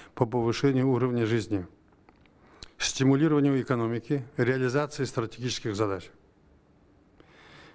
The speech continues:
На ближайшем съезде партии Нур Отан я предложу ряд мер по усилению социальной поддержки, повышению качества жизни людей,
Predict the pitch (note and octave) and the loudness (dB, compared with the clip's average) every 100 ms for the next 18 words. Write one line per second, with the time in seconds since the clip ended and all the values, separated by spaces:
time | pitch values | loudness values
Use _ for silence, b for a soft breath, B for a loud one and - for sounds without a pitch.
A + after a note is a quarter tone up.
0 | - B2 B2 B2+ B2 D#3+ C#3 - B2+ - | 0 0 2 0 2 2 2 2 2 4
1 | D3 D3 A2+ A#2+ A#2 - _ _ - C#3 | 4 4 2 0 -2 -10 _ _ 0 0
2 | A2+ B2 A#2 A2+ G#2+ C3 D3+ D3+ - B | -2 0 2 2 0 -2 -2 -4 -12 B
3 | B B B B A#2 A2 C3+ D#3 D3+ C3 | B B B B -2 2 2 0 -2 -2
4 | A#2+ B2 A2+ D3 C#3 B2 C#3 C3 A#2 C3 | 0 0 2 4 4 2 -2 -2 2 4
5 | D#3 C#3 - B B B _ C3 B2+ - | 2 -4 -10 B B B _ 2 2 0
6 | A#2+ B2+ D3+ D3 C#3 C3+ A2+ C3+ C3+ C3 | 2 2 4 2 2 -2 -2 -2 0 -2
7 | A2+ A#2+ G#2 A#2 D#3 - - G2 F#2+ b | 0 -2 -2 0 0 -2 -4 -6 -6 b
8 | b b b _ B2 B2 - D3 C#3+ B2 | b b b _ -2 -2 0 2 2 2
9 | - C3 - - A#2 A2 D#3 C#3 C#3 B2+ | 0 -2 -4 -2 -2 2 0 2 2 2
10 | B2 A2+ F#2 | 2 0 -2